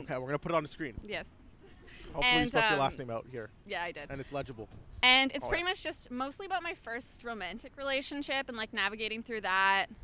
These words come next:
Speaker 2: kinda, like, the process of, like, falling in love at such a young age and, like, what it was like finally coming out of that and, like, seeing that I can experience that again and that, like, you know, moving on is completely normal and completely fine.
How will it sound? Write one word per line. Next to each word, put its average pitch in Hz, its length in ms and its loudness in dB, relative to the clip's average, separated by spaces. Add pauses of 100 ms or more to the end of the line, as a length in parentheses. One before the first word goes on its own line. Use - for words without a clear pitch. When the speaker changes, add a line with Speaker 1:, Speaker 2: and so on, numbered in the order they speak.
(360)
Speaker 2:
kinda, 202 220 -4
like, 180 300 -6 (140)
the 214 120 -12
process - 400 -8
of, 196 40 -14
like, 185 200 -8
falling 190 300 -4
in 180 160 -10
love 370 340 2
at - 100 -6
such 202 160 -8
a 220 60 -10
young 196 180 -8
age 185 360 -10
and, 185 100 -14
like, 170 220 -10 (280)
what 247 160 -2
it 240 80 0
was 233 180 -6
like 214 200 -2
finally 196 260 -8
coming 196 280 -12
out 185 160 -4
of 208 80 -8
that 233 320 0
and, 196 100 -12
like, 170 300 -14
seeing 214 460 -4
that 190 120 -2
I 180 100 -2
can 185 420 -10 (220)
experience 214 540 -4
that 190 140 -2
again 185 500 -8 (920)
and 208 140 -8
that, 190 140 -6
like, 165 200 -10
you 220 60 -14
know, - 80 -14 (140)
moving 247 340 0
on 226 120 4
is 208 100 -2
completely 214 400 -4
normal 175 280 -4
and 170 80 -10
completely 180 380 -8
fine. 170 500 -4